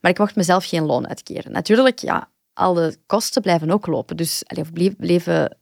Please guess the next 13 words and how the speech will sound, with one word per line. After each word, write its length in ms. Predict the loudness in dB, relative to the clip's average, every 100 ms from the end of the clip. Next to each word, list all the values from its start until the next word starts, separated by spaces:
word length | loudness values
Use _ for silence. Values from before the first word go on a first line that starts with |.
| -6
lopen. 280 | -4 -2 -4
Dus 120 | -6
zoals 260 | -6 -6 -2
Calendly, 680 | 2 2 2 0 -2 -4 -6 -18 _ _ _ _
Plug 220 | 4 4
and 120 | 4
Pay, 540 | 6 6 8 6 4 2
eh, 360 | 0 -2 2
Huddle, 320 | 4 6 4
allee, 200 | 2 -4 0
alle 280 | 2 4 4
programma's, 720 | 0 0 2 0 0 -2 -4
ehm, 380 | -2 0 0 -2